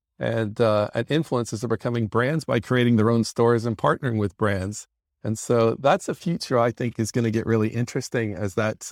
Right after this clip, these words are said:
as, as that continues, as they, as they collaborate together.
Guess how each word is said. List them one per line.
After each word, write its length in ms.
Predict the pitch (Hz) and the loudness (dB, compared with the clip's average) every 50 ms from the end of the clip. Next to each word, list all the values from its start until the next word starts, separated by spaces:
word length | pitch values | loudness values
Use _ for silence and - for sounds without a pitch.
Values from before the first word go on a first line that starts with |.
| _ - | _ -6
as, 160 | - 104 104 - - | -4 -4 -4 -2 -4
as 160 | 110 101 - | -6 -4 -2
that 220 | - 107 104 - | -2 -2 -2 -2
continues, 680 | - - 101 92 - 120 107 107 110 120 127 120 110 - | -6 -8 -8 -6 -4 -2 -2 0 0 0 -2 -2 -4 -4
as 140 | - 107 95 | -6 -6 -4
they, 180 | 113 107 104 101 _ | -2 -4 -4 -4 _
as 140 | - 110 95 | -6 -6 -4
they 140 | - 104 101 | -4 -4 -6
collaborate 540 | - - 104 104 104 107 107 101 104 107 - | -4 -2 -2 -2 0 0 0 -2 -2 -2 -2
together. 420 | - 107 107 104 - - 57 117 | -4 -4 -4 -4 -4 -6 -6 -8